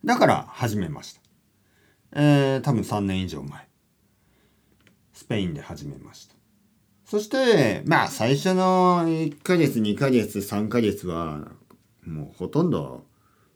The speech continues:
誰も聞いてない。ただ、少しずつですね、えー、テキサスのYさんや、えー、イギリスのSさんや、えー、そういう初期のファンたち。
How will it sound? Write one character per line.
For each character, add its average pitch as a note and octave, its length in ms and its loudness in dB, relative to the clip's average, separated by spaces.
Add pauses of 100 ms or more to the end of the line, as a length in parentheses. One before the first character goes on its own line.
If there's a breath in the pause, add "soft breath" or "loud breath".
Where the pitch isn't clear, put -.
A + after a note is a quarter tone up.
(320)
誰 F#2 200 -2
も C#3 100 4
聞 B2 200 4
い - 20 6
て B2+ 100 2
な A#2 140 2
い。 D2 100 -10 (880 soft breath)
た B3 140 4
だ、 E3 420 6
少 - 260 -4
し B2 140 -2
ず A#2+ 140 4
つ A2 140 -8
で D2 100 -10
す - 120 -14
ね、 G#2+ 460 -2 (280)
え F2+ 280 -8
ー、 - 0 -
テ - 160 -6
キ - 80 -12
サ - 140 -10
ス - 140 -12
の D2+ 120 -6
Y D3+ 220 4
さ A#2 160 -6
ん D#2 100 -6
や、 - 160 -14 (760)
え F#2+ 60 -6
ー、 G2 80 -2
イ F#2+ 120 -2
ギ G#2+ 120 2
リ G#2+ 100 2
ス - 160 -6
の F2+ 240 -4
S D3+ 240 0
さ G#2 100 -6
ん D2 120 -6
や、 - 100 -20 (880)
え G#2+ 140 -4
ー、 G2+ 40 -6
そ A#2 140 0
う A2+ 40 4
い G#2+ 140 0
う G2 40 -2
初 - 200 0
期 - 120 0
の E2 200 -4 (400)
フ - 100 -8
ァ C#3 80 4
ン A#2 100 -2
た - 80 -12
ち。 - 300 -18